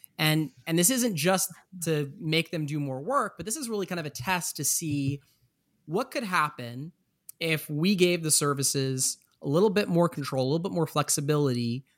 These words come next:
based on mission area rather than budget line, right? And, and I, I think that that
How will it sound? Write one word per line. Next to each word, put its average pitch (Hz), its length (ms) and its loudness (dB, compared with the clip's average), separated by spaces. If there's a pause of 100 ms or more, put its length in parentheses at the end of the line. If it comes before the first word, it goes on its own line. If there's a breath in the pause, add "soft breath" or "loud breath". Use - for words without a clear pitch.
(280)
based 156 300 4
on 147 240 2
mission 214 300 2
area 123 420 -2
rather 147 400 0
than 135 220 0
budget 123 300 -8
line, 113 280 -10 (340)
right? 123 320 -4
And, 139 160 -8
and 156 80 -4
I, 170 80 2 (160)
I 170 100 0
think 180 180 -4
that 151 100 -6
that 156 260 2